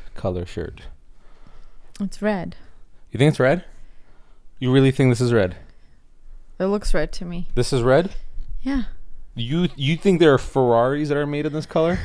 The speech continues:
Speaker 2: <laughs>
Speaker 1: Is this what you're saying?
Speaker 2: It's not.
Speaker 1: This is, this, no, this is
Speaker 2: It's
Speaker 1: not
Speaker 2: not
Speaker 1: even just a
Speaker 2: salmon.
Speaker 1: regular, this is the most truest, uh, salmon that's, uh, wild, not farm raised. It's actually red.
Speaker 2: Oh.
Speaker 1: Do you know that?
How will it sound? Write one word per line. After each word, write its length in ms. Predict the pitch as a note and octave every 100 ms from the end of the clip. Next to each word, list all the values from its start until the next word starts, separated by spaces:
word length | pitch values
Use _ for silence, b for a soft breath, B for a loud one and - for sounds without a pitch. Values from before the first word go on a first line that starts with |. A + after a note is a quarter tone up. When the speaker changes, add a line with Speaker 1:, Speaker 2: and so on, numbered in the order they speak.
| -
Speaker 2:
<laughs> 580 | C4+ - G#4 - - -
Speaker 1:
Is 80 | A2
this 120 | A#2+
what 100 | C#3
you're 80 | -
saying? 400 | - C#3 - E3+ - -
Speaker 2:
It's 180 | G3+
not. 440 | B3+ D4 C#4+ A#3+ - - -
Speaker 1:
This 180 | - E3+
is, 220 | C4+ G3 -
this, 240 | C3 D3+ -
no, 220 | D#3+ C#3
this 160 | G#2+ D#3
is 80 | A3+
Speaker 2:
It's 100 | B3
Speaker 1:
not 160 | C4
Speaker 2:
not 20 | F#3
Speaker 1:
even 180 | F3+
just 180 | E3 E3
a 20 |
Speaker 2:
salmon. 160 | D#3+ A#2
Speaker 1:
regular, 400 | B2+ B2+ B2+ B2 b b b b -
this 260 | G2+ G3
is 140 | A3+ F3
the 80 | F3+
most 340 | D#3+ C#3 -
truest, 720 | - D3+ E3 F3+ E3+ - - - -
uh, 440 | G#2+ G#2+ G#2 G2 -
salmon 680 | - - D3 C#3+ C#3+ C3+ B2+ -
that's, 280 | - G2+ - -
uh, 240 | G#2+ G2 F#2+
wild, 500 | G#2+ B2 F2 B1+ - -
not 440 | A2 A2+ A#2+ -
farm 300 | - G#2+ G#2
raised. 340 | G#2 E2 - - - - - - - - - - - - - -
It's 100 | C#3
actually 280 | - G#3
red. 100 | G#3
Speaker 2:
Oh. 140 | F#3 F3+
Speaker 1:
Do 80 | C3+
you 60 |
know 60 | C3
that? 280 | E3+ -